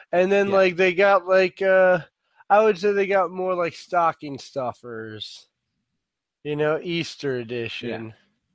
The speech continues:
Speaker 1: So they got, like, like, Zach got, like, a little, like, Nerf gun that came in, like,
Speaker 2: Oh,
Speaker 1: a little
Speaker 2: yeah.
Speaker 1: Easter thing. And then the girls got, like, a Hello Kitty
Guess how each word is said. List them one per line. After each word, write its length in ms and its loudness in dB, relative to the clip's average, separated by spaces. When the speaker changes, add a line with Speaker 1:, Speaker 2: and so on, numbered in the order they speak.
Speaker 1:
So 100 -6
they 140 2
got, 160 4
like, 340 -2
like, 140 -2
Zach 320 2
got, 240 4
like, 180 0
a 60 2
little, 460 0
like, 340 2
Nerf 600 -2
gun 680 0
that 180 -2
came 320 0
in, 160 -4
like, 160 -4
Speaker 2:
Oh, 40 -2
Speaker 1:
a 20 -2
little 260 -2
Speaker 2:
yeah. 180 -4
Speaker 1:
Easter 360 -10
thing. 540 -2
And 140 -4
then 160 -4
the 100 -2
girls 420 -2
got, 160 2
like, 140 0
a 80 0
Hello 340 -2
Kitty 340 -6